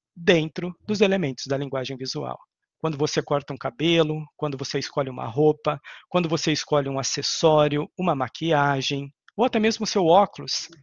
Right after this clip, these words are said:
você tem linhas, você tem cor, você tem textura na sua imagem. E tudo isso, dentro de um processo de alfabetização visual,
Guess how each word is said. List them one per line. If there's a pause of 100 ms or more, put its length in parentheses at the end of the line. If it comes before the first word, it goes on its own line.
(480)
você
tem
linhas, (160)
você
tem
cor, (240)
você (200)
tem
textura
na
sua
imagem. (600)
E
tudo
isso, (240)
dentro
de
um
processo
de
alfabetização
visual,